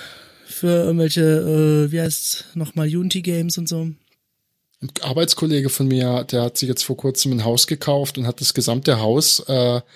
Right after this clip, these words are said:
Speaker 2: äh, nachgebaut als drei D Modell und mit seinem drei D Drucker ausgedruckt und hat das dann so
Speaker 1: Dito.
Speaker 2: klein dabei gehabt mit so kleinen, also jedes Stockwerk so zum Abnehmen.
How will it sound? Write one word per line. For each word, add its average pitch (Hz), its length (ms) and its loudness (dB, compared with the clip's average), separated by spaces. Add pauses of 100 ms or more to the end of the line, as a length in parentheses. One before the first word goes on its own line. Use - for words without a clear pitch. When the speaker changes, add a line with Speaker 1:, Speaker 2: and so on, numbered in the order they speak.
(480)
Speaker 2:
äh, 123 160 2
nachgebaut 139 680 0
als 131 220 -2
drei 117 100 0
D 123 160 0
Modell 143 300 2
und 127 100 0
mit 120 120 -4
seinem 120 240 0
drei 117 140 0
D 120 160 2
Drucker 139 300 0
ausgedruckt 131 640 -2
und 123 100 -6
hat 123 140 -6
das 123 100 -2
dann 104 160 0
so 117 80 -2
Speaker 1:
Dito. 120 120 -2
Speaker 2:
klein 117 280 0
dabei 117 320 4
gehabt 131 440 -2 (420)
mit 120 200 -2
so 113 300 2
kleinen, 117 640 0
also 117 180 -2
jedes 123 300 2
Stockwerk 131 500 0
so 131 100 -2
zum 131 200 -4
Abnehmen. 117 580 0